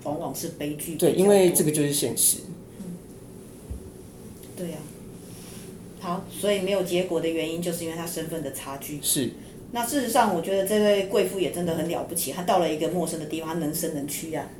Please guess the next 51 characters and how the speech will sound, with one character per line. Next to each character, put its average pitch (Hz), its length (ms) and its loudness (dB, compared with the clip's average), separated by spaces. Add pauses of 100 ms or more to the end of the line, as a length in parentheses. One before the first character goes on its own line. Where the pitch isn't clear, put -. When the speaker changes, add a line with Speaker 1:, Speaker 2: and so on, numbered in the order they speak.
Speaker 1:
是 175 140 -2
不 170 60 -4
是？ 170 300 0
Speaker 2:
是。 - 360 -2
Speaker 1:
她 190 120 -2
能 175 120 0
够 180 80 4
去 175 100 -2
适 - 180 -2
应 170 120 -2
这 156 100 -2
个 143 120 0
环 123 260 -6
境， 151 220 -6 (220)
我 170 80 -2
觉 185 120 2
得 185 80 0
这 202 80 6
一 202 60 6
点 185 140 0
也 147 120 0
是 175 120 -2
我 165 80 0
们 135 120 -6
很 170 140 -4
可 - 200 -8
取 - 200 -6
的 - 100 -8
地 - 260 -8
方。 - 180 -2 (840)
好， 226 240 0
那 277 140 4
你 214 80 4
是 208 100 0
怎 180 140 0
么 - 20 2
样 247 140 2
的 208 80 4
灵 180 200 4
感， 185 200 4
让 202 120 2
你 165 120 -2
想 165 200 -2
要 180 80 0
写 160 200 -2
这 185 100 -4
样 180 100 0
的 160 120 -2
故 156 180 -6
事 143 200 -6
呢？ - 100 -6